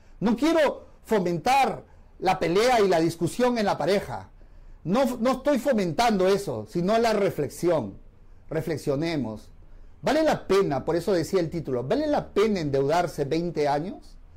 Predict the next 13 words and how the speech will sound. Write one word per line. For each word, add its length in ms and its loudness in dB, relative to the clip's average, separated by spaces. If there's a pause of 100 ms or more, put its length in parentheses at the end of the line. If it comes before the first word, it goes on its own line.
(320)
para 220 0
comprar 680 -2 (560)
un 180 4
departamento? 880 -4 (600)
Muchas 340 0
veces 300 2
por 200 0
quedar 320 0
mejor 540 -2 (360)
parado 540 2
en 120 -2
la 100 -6
sociedad, 640 -4